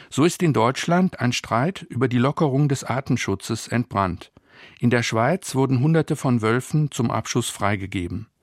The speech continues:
Die Forscher machen keinen Hehl aus ihrer Sympathie für die Tiere, verleihen ihnen Namen und stellen bei der Recherche eine emotionale Nähe zu den Wölfen her. Eher am Rande gehen sie auf die Einwände der Nutztierhalter ein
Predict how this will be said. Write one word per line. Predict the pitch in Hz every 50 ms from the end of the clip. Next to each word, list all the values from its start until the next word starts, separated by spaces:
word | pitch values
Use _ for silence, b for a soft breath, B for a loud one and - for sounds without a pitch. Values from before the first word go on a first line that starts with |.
| _ _ b b b b b b b b b b
Die | - 113
Forscher | 110 - 170 196 185 - 180 160
machen | 151 147 - - 135
keinen | - - 143 160 151
Hehl | 139 131 131 151 170 175 165 -
aus | - - 113 -
ihrer | - 120 123 127
Sympathie | 117 135 135 127 131 117 - - 151 156
für | 156 - 160
die | 131 143 135
Tiere, | - - 165 165 151 120 98 - - B B B B B B B
verleihen | - - 107 104 107 110 127 147 156 165
ihnen | - 131 135 127 123 113 107
Namen | 107 107 113 127 151 180 202 220 220 - -
und | - 123 117
stellen | - - - 117 139 170 170
bei | 135 139 127
der | 120 123 110
Recherche | 110 110 - - 107 107 127 - - - 147 151 160 -
eine | 113 117 117 123 123
emotionale | - 127 127 127 - - 131 117 113 110 117 120 120
Nähe | 113 107 104 104 113 127 135 135
zu | - - 139
den | 117 123 120 104
Wölfen | 104 104 104 107 - - 123
her. | 110 113 110 107 95 85 - - _ _ _ B B B B B B B B B B B
Eher | - - 131 139 135 -
am | 147 135 120
Rande | 113 127 165 208 202 127 98 90 123 165 180 - -
gehen | - 127 131 139
sie | 117 139 135
auf | - 120 -
die | - - -
Einwände | - 101 113 127 143 135 135 135 139 139 143 143 139 - _
der | - 113
Nutztierhalter | 117 127 160 156 - - - 120 110 107 98 101 107 110 - 120 - -
ein | - 104 110 123 151 185 208 196